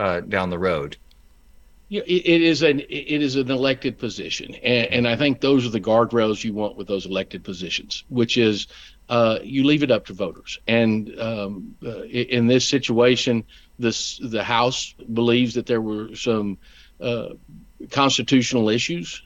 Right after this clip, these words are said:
Speaker 2: that needed, uh, addressed. They've raised those, uh,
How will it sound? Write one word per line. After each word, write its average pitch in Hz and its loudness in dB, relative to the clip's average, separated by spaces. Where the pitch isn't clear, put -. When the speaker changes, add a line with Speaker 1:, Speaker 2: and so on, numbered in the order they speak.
Speaker 2:
that 117 -2
needed, 120 2
uh, 110 0
addressed. 110 -2
They've 104 -2
raised 113 0
those, 127 0
uh, 110 -6